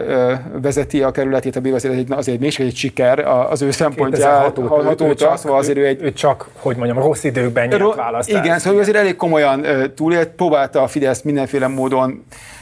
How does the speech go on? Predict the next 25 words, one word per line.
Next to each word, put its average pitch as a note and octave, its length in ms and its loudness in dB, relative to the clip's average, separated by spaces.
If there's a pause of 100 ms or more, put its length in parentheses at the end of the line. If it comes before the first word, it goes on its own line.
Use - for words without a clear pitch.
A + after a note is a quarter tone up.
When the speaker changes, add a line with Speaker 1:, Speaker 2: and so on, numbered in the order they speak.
Speaker 1:
jogos, C3+ 360 -2
jog, C#3+ 180 0 (280)
jog, E3 260 0
jog D#3+ 180 0
nélkül C#3+ 360 0
is, C3+ 200 0
ö, D#3+ 60 2 (200)
ö, C#3 400 0
lejáratni C3 760 2
különböző, B2 600 -4 (360)
ö, A2+ 220 0 (260)
ö, - 160 -6
ismerőseivel, C3 680 0
barátaival C3 540 0
és A#2+ 100 -4
képviselőtársaival, C#3+ 960 0
ez, B2 240 -4 (580)
ez C3+ 220 -4
kevésbé C3 400 -2
sikerült, C3 300 -2
és B2 100 -8
valószínűleg C3 380 -2
az B2+ 60 -2
ő A#2+ 80 -2
helye B2+ 300 -4